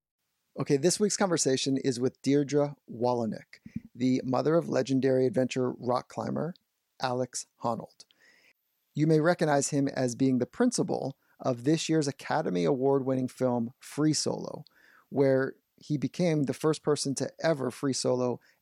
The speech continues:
El Capitan in Yosemite. He was a previous guest on the podcast,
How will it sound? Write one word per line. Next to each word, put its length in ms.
El 120
Capitan 680
in 380
Yosemite. 560
He 80
was 120
a 40
previous 380
guest 220
on 80
the 80
podcast, 680